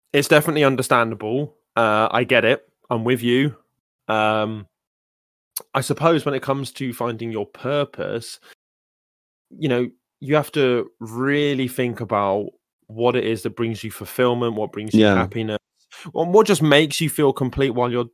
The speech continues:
Speaker 1: you know, whilst you're doing it. You
Speaker 2: Yeah,
Speaker 1: know, some,
Speaker 2: or in
Speaker 1: some
Speaker 2: that one
Speaker 1: people
Speaker 2: single moment, yeah.
Speaker 1: Yeah, you know, so some people love to, you know, care for others, and obviously they were born to be nurses or carers, you know, and,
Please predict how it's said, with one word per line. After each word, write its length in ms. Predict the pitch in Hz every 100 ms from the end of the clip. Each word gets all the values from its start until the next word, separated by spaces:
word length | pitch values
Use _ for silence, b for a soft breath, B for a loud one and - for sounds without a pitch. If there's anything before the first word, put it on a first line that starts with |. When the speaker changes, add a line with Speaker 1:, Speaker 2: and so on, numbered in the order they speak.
| _
Speaker 1:
you 120 | - 127
know, 120 | 110
whilst 300 | 120 139 -
you're 80 | 185
doing 280 | 233 339 110
it. 220 | 78 69 _ _
You 120 | -
Speaker 2:
Yeah, 140 | 110 104
Speaker 1:
know, 60 |
some, 160 | 95 -
Speaker 2:
or 60 | 123
in 100 | 117
Speaker 1:
some 80 | 117
Speaker 2:
that 60 | 113
one 180 | 117 135 127
Speaker 1:
people 80 |
Speaker 2:
single 580 | 117 - - 127 120 113
moment, 600 | 110 110 110 92 82 53
yeah. 320 | 101 101 92 90 _ _ _ -
Speaker 1:
Yeah, 340 | 349 156 110 143
you 80 |
know, 60 | 160
so 120 | 156
some 220 | - 214 202
people 640 | 180 156 165 156 143 135 _ -
love 560 | 127 135 151 147 123
to, 500 | - - 139 131 131 123 b b
you 80 | -
know, 180 | 127 127
care 320 | 127 151 139
for 120 | 135
others, 460 | 147 151 120 113 104
and 80 | 123
obviously 320 | 117 123 135
they 140 | 120
were 100 | 123
born 240 | 120 120 120
to 80 | -
be 100 | 131
nurses 640 | 156 185 165 135 - 110
or 200 | 104 107
carers, 760 | - 190 180 151 123 113 101 101
you 60 | 120
know, 340 | 107 113 113
and, 200 | 110 113